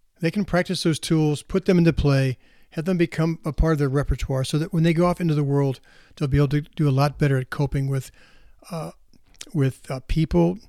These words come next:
events, experiences, adversities, challenges. Our girls deserve to have these skills, and I know from a lot of experience with thirty plus years of summer camps and retreats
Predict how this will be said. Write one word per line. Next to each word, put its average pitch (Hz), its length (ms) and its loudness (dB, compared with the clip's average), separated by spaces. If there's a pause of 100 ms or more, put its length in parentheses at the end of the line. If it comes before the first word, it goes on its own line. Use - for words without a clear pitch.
(300)
events, 147 500 0
experiences, 151 840 2
adversities, 143 680 0
challenges. 135 680 -4 (760)
Our 156 100 -4
girls 208 260 2
deserve 165 360 6
to 151 80 2
have 147 180 2
these 143 160 0
skills, 214 480 0 (560)
and 147 160 -2
I 143 100 -2
know 180 380 4
from 151 180 -6
a 143 60 0
lot 147 260 0
of 185 60 4
experience 156 500 0
with 143 140 -4
thirty 175 460 2 (200)
plus 175 340 0
years 156 200 2
of 127 100 -2
summer 165 300 0
camps 151 320 -4
and 147 80 -2
retreats 127 400 -6